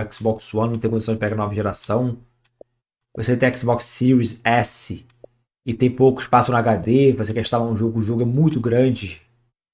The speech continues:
Você pode jogar em via nuvem, caso ele esteja no catálogo de via nuvem, né?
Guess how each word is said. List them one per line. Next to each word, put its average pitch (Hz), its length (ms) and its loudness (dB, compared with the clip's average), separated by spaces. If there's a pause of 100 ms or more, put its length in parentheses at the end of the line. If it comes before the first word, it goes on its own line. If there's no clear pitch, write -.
(160)
Você 107 240 -6
pode 110 180 0
jogar 110 200 0
em 107 60 -2
via 107 180 -4
nuvem, 127 480 -2 (140)
caso 123 280 4
ele 117 60 -4
esteja 113 280 -2
no 113 80 -2
catálogo 110 480 0
de 107 120 -4
via 110 120 -2
nuvem, 131 280 -4
né? 120 60 -8